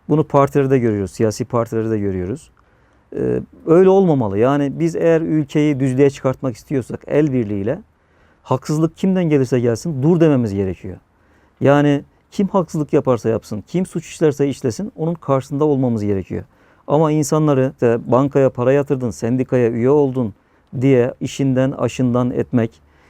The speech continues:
hiçbir insani değerlere, evrensel ilkelere yakışmaz. Bunlar bağdaşmaz. Kaldı ki, e, K H K'lılar ben şöyle tarif ediyorum. Yani büyük bir çukur açılmış,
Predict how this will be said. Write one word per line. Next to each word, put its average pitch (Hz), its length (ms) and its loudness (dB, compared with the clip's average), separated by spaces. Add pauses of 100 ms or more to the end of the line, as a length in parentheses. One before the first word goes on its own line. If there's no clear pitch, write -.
(120)
hiçbir 151 380 0
insani 127 800 2 (100)
değerlere, 113 580 2 (120)
evrensel 113 500 0
ilkelere 120 540 0 (480)
yakışmaz. 113 600 0
Bunlar 139 340 0
bağdaşmaz. 131 640 2 (540)
Kaldı 165 320 2
ki, 147 280 2 (160)
e, 117 600 -2 (600)
K 135 180 0
H 147 100 6
K'lılar 156 460 2 (120)
ben 143 160 2
şöyle 156 240 2
tarif 170 320 0
ediyorum. 104 340 -2
Yani 123 340 -2 (120)
büyük 165 280 2
bir 156 100 2
çukur - 280 0
açılmış, 156 600 -2